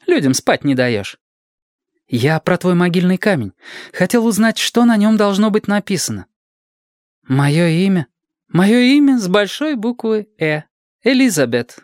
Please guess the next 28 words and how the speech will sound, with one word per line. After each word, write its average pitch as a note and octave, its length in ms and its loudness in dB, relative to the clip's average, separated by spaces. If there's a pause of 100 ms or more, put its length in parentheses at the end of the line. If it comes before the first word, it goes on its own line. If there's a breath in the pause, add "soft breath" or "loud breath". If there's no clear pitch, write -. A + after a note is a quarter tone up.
как F3+ 240 -2
у F3+ 180 2
королевы-старухи, G3 1000 -2
что - 240 -2
представилась, F#3+ 680 -2
когда D#3+ 280 -2
я F3 60 0
на E3+ 120 0
свет F3+ 300 -4
родилась. A2 520 -2 (520 loud breath)
И F#4 100 2
большое G3+ 440 0
«Х». E3+ 300 -4 (460)
Хэмпсток. - 720 -6 (400)
А D3+ 120 4
больше F3+ 360 -2
мне A#3+ 120 4
ничего A3+ 260 0
и A3+ 40 0
не G#3+ 120 0
надо, F#3 320 -2 (380 loud breath)
потому C4+ 280 2
как C4 160 0
грамоте A3 460 -2
я G3 120 0
толком F#3 400 -4
не E3+ 160 2
обучена». E3 520 -4